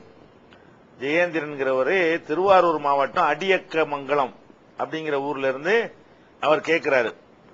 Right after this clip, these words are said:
அதாவது, "ஐயா வணக்கம், தங்களது முகவரியை எனது முஸ்லிம் நண்பர் ஒருவர் எனக்கு கொடுத்தார். நான் எனது மதப்படி இறைவனுக்கு குடும்பம் உண்டு என்ற நம்பிக்கையில் இருக்கிறேன். ஆனால் உங்கள் மார்க்கம் மாறுபடுகிறது.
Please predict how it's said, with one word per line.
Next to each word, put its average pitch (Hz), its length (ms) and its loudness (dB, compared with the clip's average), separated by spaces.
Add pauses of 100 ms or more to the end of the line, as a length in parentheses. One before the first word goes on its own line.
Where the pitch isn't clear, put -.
(320)
அதாவது, 160 640 4
"ஐயா 156 220 6
வணக்கம், 143 460 0 (640)
தங்களது 175 420 4
முகவரியை 165 840 2
எனது 156 280 -2
முஸ்லிம் 180 400 -2
நண்பர் 160 340 0
ஒருவர் 151 300 2
எனக்கு 151 340 -2
கொடுத்தார். 143 440 2 (680)
நான் 180 320 4
எனது 165 460 0
மதப்படி 160 640 2 (420)
இறைவனுக்கு 175 680 2
குடும்பம் 190 540 -2
உண்டு 202 340 -4
என்ற 165 300 2
நம்பிக்கையில் 165 540 0
இருக்கிறேன். 139 440 -4 (480)
ஆனால் 190 320 4
உங்கள் 180 360 0
மார்க்கம் 170 540 0
மாறுபடுகிறது. 156 680 2